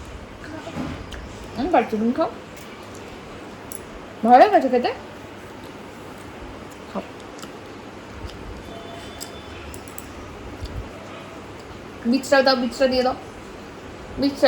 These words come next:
দিয়ে দাও, বীজ, আচ্ছা, আচ্ছা, আচ্ছা, আচ্ছা। হুম, ওটা ঢুকিয়ে দাও, ওটা মুখে ঢুকিয়ে দাও,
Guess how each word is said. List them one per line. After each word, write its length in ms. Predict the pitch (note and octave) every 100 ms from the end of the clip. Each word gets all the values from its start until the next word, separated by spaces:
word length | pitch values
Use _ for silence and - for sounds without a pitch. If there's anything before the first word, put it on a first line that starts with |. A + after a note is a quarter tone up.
| A3+
দিয়ে 100 | F#3+
দাও, 80 | F#3 F#3
বীজ, 180 | G#3+ G3+
আচ্ছা, 160 | G3 F#3+
আচ্ছা, 140 | F3 F#3
আচ্ছা, 160 | D#3+ E3+ -
আচ্ছা। 220 | - - - - - - - - - - - - - - - - - - - - - - -
হুম, 260 | G3+ F3 E3 - -
ওটা 140 | C4 D#4+
ঢুকিয়ে 200 | E4+ G4
দাও, 80 | D4+
ওটা 100 | D#4
মুখে 140 | E4+ F4+
ঢুকিয়ে 200 | F4 C4
দাও, 100 | F3